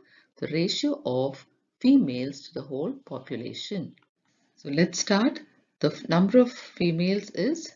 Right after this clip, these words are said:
one hundred and twenty thousand. We just found that.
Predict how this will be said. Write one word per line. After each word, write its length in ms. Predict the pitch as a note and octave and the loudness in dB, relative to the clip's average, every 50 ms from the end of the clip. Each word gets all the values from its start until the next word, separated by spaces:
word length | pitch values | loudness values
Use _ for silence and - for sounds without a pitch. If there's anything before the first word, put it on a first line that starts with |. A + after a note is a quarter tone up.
| _ - | _ -10
one 280 | C#3+ D#3 E3+ F#3+ G3+ | -6 -4 -2 -2 -4
hundred 440 | F#3 E3+ E3 D3 C#3+ C3+ - D#3+ D#3+ | -4 -6 -6 -6 -4 -2 -2 -4 -2
and 220 | D3 C3+ C#3+ C#3 - | -2 -4 -6 -6 -8
twenty 340 | - - C#3 D#3+ - G#3 | -6 -6 -6 -4 -6 -8
thousand. 560 | G3+ - - E3+ E3 E3+ E3+ - G3 F#3+ E3+ C#3+ | -10 -6 -4 -2 -2 -2 -2 -4 -4 -4 -4 -4
We 80 | E3+ | -6
just 460 | E3 - - E3+ F#3 - - - - - _ | -8 -6 -6 -8 -8 -8 -12 -14 -16 -16 _
found 320 | - D#3+ D#3+ E3 E3+ E3 E3 | -6 -4 -4 -2 -2 -2 -2
that. 320 | E3 F3 A3 D#4 - - | -2 -4 -4 -4 -8 -12